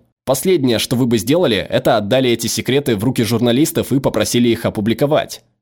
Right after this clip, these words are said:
Потому что это делает секреты ничего не стоящими. Люди, желающие обогатиться, продают тайны правительству скрытно. Я думаю, есть один важный момент, который стоит отметить. Такое обвинение исходит от людей, сидящих в правительстве С Ш А,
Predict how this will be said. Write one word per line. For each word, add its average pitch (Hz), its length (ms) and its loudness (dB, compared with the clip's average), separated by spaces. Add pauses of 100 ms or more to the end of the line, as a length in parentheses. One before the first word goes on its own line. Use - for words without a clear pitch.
Потому 175 240 -2
что 202 160 -2
это 196 160 -2
делает 160 320 2
секреты 160 420 -2
ничего 147 300 0
не 170 80 2
стоящими. 160 640 -4 (220)
Люди, 135 360 2
желающие 135 560 2
обогатиться, 127 680 -2
продают 135 420 0
тайны 147 300 2
правительству 139 580 -2
скрытно. 120 720 -2 (140)
Я 143 180 0
думаю, 202 260 2
есть 180 240 0
один 165 220 2
важный 151 320 0
момент, 180 400 0
который 113 300 -2
стоит 117 260 -2
отметить. 120 500 -2
Такое 135 300 0
обвинение 127 760 2
исходит 120 380 -2
от 123 140 -2
людей, 139 300 2
сидящих 131 480 -2
в - 80 -18
правительстве 117 560 -2
С - 120 -4
Ш - 200 -2
А, - 180 -4